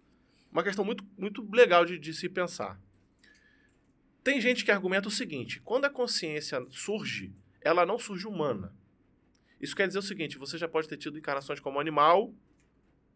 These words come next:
isso é até mais fácil de aceitar, mas eventualmente até como vegetal e mineral. Então, houve um momento que você é criado,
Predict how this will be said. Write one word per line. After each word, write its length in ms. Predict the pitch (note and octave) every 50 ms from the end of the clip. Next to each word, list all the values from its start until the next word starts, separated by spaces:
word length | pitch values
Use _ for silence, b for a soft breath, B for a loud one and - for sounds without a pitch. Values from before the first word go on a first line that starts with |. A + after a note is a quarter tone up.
| _ _ _ _ _ _ _ _ _ -
isso 160 | C3+ - -
é 40 | F3
até 100 | F3+ G3 G3 G3
mais 180 | F3 F3 F3
fácil 200 | - F3 D#3 -
de 60 | - D#3+
aceitar, 520 | D#3+ - F#3 F#3 F#3 D#3+ B2 - - - b b b b b b b b b b
mas 200 | - C3 C3 C3
eventualmente 460 | E3 E3 F#3 F3 F#3+ E3 E3 F3+ F3+
até 140 | F3 - F#3
como 180 | F#3 F#3 E3+ D#3
vegetal 360 | D3 D#3 D3+ D#3+ D3+ - G3+
e 40 | G#3+
mineral. 440 | A3 G#3+ G#3 F3+ C3+ G#2+ F#2+ F#2 - - - _
Então, 240 | - C#3+ D3+ D#3 D#3 b b b b b b b b b _ _ _ _ _ _ _ _ _ _
houve 280 | D#3 F#3 B3 A#3+ G#3+
um 80 | B3+ A#3
momento 300 | G#3+ G#3 F#3 F#3+ G3 G3
que 80 | - E3+
você 240 | E3 D#3+ - -
é 40 | F3
criado, 440 | F#3+ - D#3 D3 C#3+ C#3+ C#3 C#3 C3